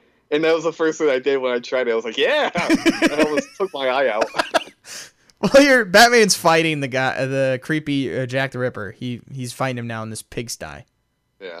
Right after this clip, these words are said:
Speaker 2: Um,
Speaker 1: And as we'll see, freaking <laughs> Batman gets his ass kicked
Speaker 2: Yeah, he
Speaker 1: here.
Speaker 2: does. This guy's a cu-,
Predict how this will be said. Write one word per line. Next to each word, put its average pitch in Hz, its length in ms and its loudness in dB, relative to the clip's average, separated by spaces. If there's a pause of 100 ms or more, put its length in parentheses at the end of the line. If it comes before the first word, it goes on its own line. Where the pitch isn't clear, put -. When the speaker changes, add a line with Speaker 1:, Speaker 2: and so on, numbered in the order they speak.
(140)
Speaker 2:
Um, 92 400 -14
Speaker 1:
And 101 100 -12
as 120 240 -6
we'll 151 100 -16
see, 139 240 -8
freaking 117 600 -10
<laughs> - 0 -
Batman 127 320 -8
gets 110 160 -2
his 92 140 -14
ass 113 340 -4
kicked 82 320 -10
Speaker 2:
Yeah, 160 60 -4
he 254 100 -4
Speaker 1:
here. 233 80 0
Speaker 2:
does. 190 100 -2
This 170 160 -4
guy's 214 260 -2
a 123 180 -4
cu-, - 180 -12